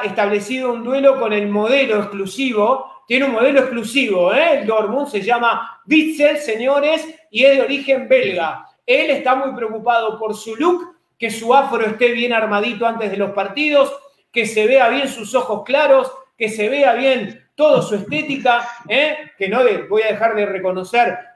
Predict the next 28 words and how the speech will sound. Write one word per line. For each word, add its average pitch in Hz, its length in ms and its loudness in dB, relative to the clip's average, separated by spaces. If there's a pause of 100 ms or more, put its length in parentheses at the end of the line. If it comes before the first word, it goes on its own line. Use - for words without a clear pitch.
(120)
todo 269 300 6
su 214 260 -2
lenguaje 214 540 0
corporal, 202 680 2 (380)
toda 262 220 4
su 220 140 -4
estética 277 540 -4
y 202 40 -6
su 196 160 -8
manera 233 380 0
de 208 60 -2
mover 202 320 -2
la 220 140 0
cabeza, 269 420 2
porque 262 200 -4
a 403 40 -4
veces 330 320 -4 (220)
se-, - 240 -16
los 208 160 0
futbolistas 220 600 0
juegan 262 360 4
con 220 160 0
eso 262 260 0
y 208 60 -6
saben 247 380 2
que 220 100 -2
vende, 233 500 0 (340)
pero, 208 1000 2